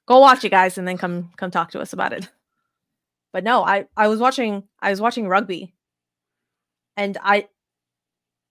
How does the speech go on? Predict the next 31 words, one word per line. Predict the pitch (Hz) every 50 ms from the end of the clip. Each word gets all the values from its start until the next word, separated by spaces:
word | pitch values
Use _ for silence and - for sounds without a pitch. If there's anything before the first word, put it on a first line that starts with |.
| -
I | 214 226 240
know | 320 311
nothing | 240 208 214 240 226 208
about | 202 175 165
rugby | 170 180 208 208 220 233
besides | 202 190 - 202 190 180 180 -
the | _
fact | - 190 190 185
that, | 190 170 175
like, | 180 175 170 170 _ _ _ _ _ _ _ _ _ _ _ _ -
it's | 208 196 196 -
super, | - - - - 226 214 - 208 202 190
super | - - - - - - - - - 233 220 214 190 - 214 208 202 190 185 185 _ _ _ _ _ _ _ _ _ _ _ _ _ _ _
contact | - 196 196 202 208 214 208 208
heavy, | - 214 202 214 220 220 - _ _ _ _ _ _ _ _ _ _ _ _ -
and | 214 208 208 208
they're, | 202 202 202 185 180 _ _ -
they | 202 202
don't | 196 190 190
wear | 185 180
pads. | - 175 165 - - _ - _ -
They | 196 196
don't | 214 226
wear | 240 240
pads | 226 - 214 233 226 226
and | 214
they | 196
don't | 185 185 190
wear | 190 180
helmets. | 196 170 165 160 - _ - - _ _ _ _ _ _ _ _ _ -
And | - 190 175